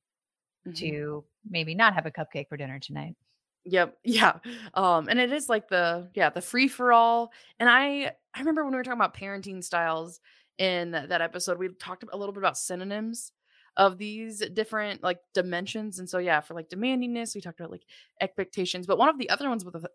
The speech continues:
Speaker 1: was authority. And I liked that word. And I think that fits here with indulgence. Like, if you are giving up all of your authority when it comes to
Speaker 2: Mm-hmm.
Speaker 1: food, and yeah, not that I'm not, I'm not gonna decide every single thing that goes in your mouth, but, like,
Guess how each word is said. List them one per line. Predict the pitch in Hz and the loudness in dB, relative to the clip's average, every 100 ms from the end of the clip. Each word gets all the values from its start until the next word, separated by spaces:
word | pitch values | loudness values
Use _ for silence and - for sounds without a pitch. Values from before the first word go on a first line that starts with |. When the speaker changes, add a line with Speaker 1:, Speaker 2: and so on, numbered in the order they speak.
| - | 0
Speaker 1:
was | 190 180 | 0 0
authority. | 170 - 185 208 139 - - 175 _ _ _ _ _ - | -6 -2 0 0 -4 -12 -20 -20 _ _ _ _ _ -2
And | 233 | 0
I | |
liked | 339 214 320 339 | 4 4 4 2
that | 330 190 | 2 2
word. | 175 165 156 156 - | 2 0 0 -2 -6
And | 196 | -6
I | 196 | -6
think | 254 254 | -4 0
that | 220 - | -2 -2
fits | 202 | -6
here | - 214 | -4 -4
with | 190 | -2
indulgence. | 175 170 175 196 175 165 | -4 -2 -2 -2 -6 -6
Like, | 165 165 - _ _ _ _ _ _ | -4 -4 -6 _ _ _ _ _ _
if | - 202 - _ | 2 2 0 _
you | - 175 220 240 | -14 -6 -2 4
are | 220 202 | 6 6
giving | 180 214 214 208 | 6 0 0 -4
up | 202 | 0
all | - 190 196 | 4 6 6
of | 190 | 2
your | 185 | -2
authority | 180 180 180 254 277 185 147 | -2 -2 -2 0 0 -2 -6
when | 156 165 | -8 -8
it | - | -6
comes | - 202 175 | -4 -2 -4
to | |
Speaker 2:
Mm-hmm. | 165 165 | -6 -8
Speaker 1:
food, | 165 143 143 165 _ _ _ | -8 -8 -10 -12 _ _ _
and | 262 | 2
yeah, | 311 262 | 4 4
not | 170 170 160 185 | 2 -2 -2 0
that | 170 151 127 _ | 0 0 -4 _
I'm | 170 | -12
not, | 165 151 - _ - | -6 -6 -8 _ -14
I'm | 196 | -12
not | 190 | -10
gonna | 226 220 | -10 -8
decide | 196 196 185 | -4 -2 0
every | 175 185 | 0 -4
single | 190 175 | -6 -6
thing | 170 185 | -4 -4
that | 180 - | -4 -4
goes | 180 | -4
in | 175 | -2
your | 185 | 2
mouth, | 247 240 | 2 2
but, | 190 | -4
like, | 175 | -4